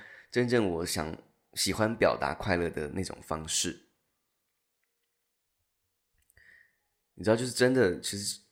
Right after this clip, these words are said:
其实就是真的人生要多多体验，才会你多多认识了自己，自己的样子，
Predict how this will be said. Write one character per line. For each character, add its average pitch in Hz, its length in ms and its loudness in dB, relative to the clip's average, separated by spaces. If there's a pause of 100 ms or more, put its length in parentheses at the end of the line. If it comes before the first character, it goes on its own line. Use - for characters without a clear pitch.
(220)
其 - 160 -6
实 117 140 -4
就 123 140 0
是 - 120 -4
真 117 120 2
的 110 100 4
人 90 180 0
生 95 180 -2
要 92 120 0
多 92 140 -2
多 90 140 0
体 - 260 -10
验， - 380 -4
才 - 160 -8
会 90 120 -6
你 80 120 -12
多 87 180 -6
多 90 120 -4
认 90 220 -2
识 80 220 -4
了 64 80 -6
自 - 220 -6
己， - 320 -12 (1160)
自 - 120 -12
己 98 100 -4
的 - 100 -4
样 92 280 -2
子， - 280 -14